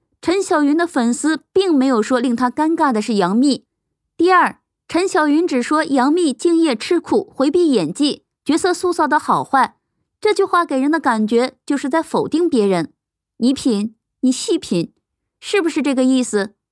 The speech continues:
其实如果陈小云不作妖，凭借《胡珠夫人》真的大火一把，容貌出众，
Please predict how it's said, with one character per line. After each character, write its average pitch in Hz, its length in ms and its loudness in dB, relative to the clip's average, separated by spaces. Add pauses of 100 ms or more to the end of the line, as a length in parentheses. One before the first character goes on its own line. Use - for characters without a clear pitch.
(600)
其 403 180 2
实 381 160 0
如 359 140 2
果 339 140 0
陈 302 180 0
小 294 200 0
云 254 180 2
不 220 160 -2
作 311 200 -2
妖， 254 420 0
凭 - 140 0
借 262 140 0
《胡 233 180 -4
珠 277 140 -4
夫 311 200 -4
人》 233 200 0
真 320 160 0
的 285 60 0
大 339 200 2
火 196 200 -2
一 220 160 0
把， 185 280 0 (260)
容 294 180 0
貌 370 180 2
出 320 200 -4
众， 311 260 -2